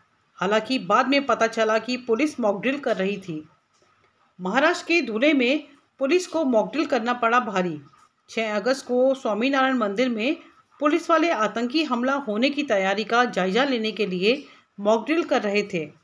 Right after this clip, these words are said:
उस समय बड़ी संख्या में परिवार वाले अपने बच्चों के साथ मौजूद थे। डमी आतंकवादी मुंह पर कपड़ा बांधे और हाथ में राइफल लेकर घुस आए। डमी आतंकवादियों को बंदूकों के साथ घुसा देख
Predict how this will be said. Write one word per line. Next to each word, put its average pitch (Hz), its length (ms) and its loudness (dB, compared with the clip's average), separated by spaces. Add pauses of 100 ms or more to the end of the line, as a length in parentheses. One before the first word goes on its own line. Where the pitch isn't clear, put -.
(400)
उस 214 200 -8
समय 220 300 0
बड़ी 220 280 2
संख्या 240 380 -2
में 226 240 -2
परिवार 208 400 2
वाले 208 260 0
अपने 214 280 -4
बच्चों 180 340 -2
के 269 160 -4
साथ 226 320 0
मौजूद 190 480 -4
थे। 156 120 -8 (720)
डमी 262 280 2
आतंकवादी 311 640 2
मुंह 240 220 -2
पर 302 180 0
कपड़ा 240 300 0
बांधे 208 400 2
और 240 240 -2
हाथ 269 300 0
में 269 140 2
राइफल 214 320 0
लेकर 202 260 -2
घुस 208 280 -6
आए। 160 140 -4 (640)
डमी 180 300 -2
आतंकवादियों 196 680 -2
को 262 200 2 (720)
बंदूकों 262 460 -2
के 294 140 -2
साथ 269 220 2
घुसा 196 340 -2
देख 214 320 0